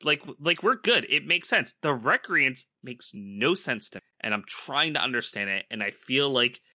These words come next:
Bay Edo Mistram is the most important. I, I would hazard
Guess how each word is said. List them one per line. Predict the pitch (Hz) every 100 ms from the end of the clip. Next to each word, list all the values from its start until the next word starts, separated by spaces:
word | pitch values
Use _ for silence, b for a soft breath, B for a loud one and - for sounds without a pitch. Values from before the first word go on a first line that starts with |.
| _ _
Bay | 156 254 214
Edo | 190 156
Mistram | 131 151 131 110 -
is | 127 127
the | 127
most | 113 110 -
important. | 107 - 107 107 - B B _ -
I, | 160 208
I | 139 165
would | 240 226
hazard | 170 160 160 165